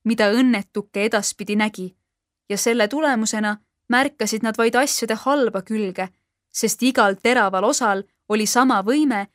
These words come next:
mis oli olnud kogu peeglil. Mõnele inimesele läks klaasikild südamesse,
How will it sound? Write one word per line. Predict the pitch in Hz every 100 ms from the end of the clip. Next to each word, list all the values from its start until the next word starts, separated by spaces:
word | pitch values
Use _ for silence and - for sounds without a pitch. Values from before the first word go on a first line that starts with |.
| _ -
mis | 226 226
oli | 208
olnud | 202 262 254 226
kogu | - 208 220
peeglil. | 190 190 185 175 185 185 - _ _ _ _ _ _ _ _
Mõnele | 247 311 262 240
inimesele | 302 262 220 214 208 208 _ _
läks | 226 -
klaasikild | - 254 285 233 226 247 226
südamesse, | - 254 202 190 185 - 185